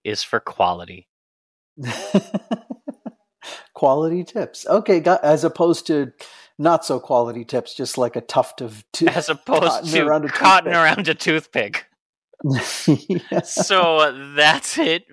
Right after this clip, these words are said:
Speaker 1: for this week. As always, we love to hear your comments, questions, and feedback. If you'd like to support us spiritually, emotionally, or financially, links to do that are in the show notes,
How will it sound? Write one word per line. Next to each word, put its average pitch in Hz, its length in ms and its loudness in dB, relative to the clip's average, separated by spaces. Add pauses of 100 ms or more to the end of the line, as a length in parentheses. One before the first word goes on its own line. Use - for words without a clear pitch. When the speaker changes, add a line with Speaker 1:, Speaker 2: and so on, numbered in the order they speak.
Speaker 1:
for 135 680 2 (140)
this 147 260 -4
week. 120 460 -4 (460)
As 139 300 4 (120)
always, 135 480 -2
we 120 120 -4
love 135 300 -2
to 139 100 -8
hear 131 160 -4
your 107 180 -10
comments, 131 580 -4
questions, 120 840 -4
and 104 480 -10
feedback. 135 540 -2 (600)
If - 180 -8
you'd 135 140 -10
like 151 180 -2
to 165 80 -12
support - 320 -4
us 139 80 -4
spiritually, 175 540 -2
emotionally, 139 400 0
or 120 60 2
financially, 143 540 -2
links 131 240 -10
to - 80 -20
do 123 120 -6
that 135 220 4
are 127 80 0
in 110 100 -4
the 104 60 -8
show 135 260 -2
notes, 147 340 -6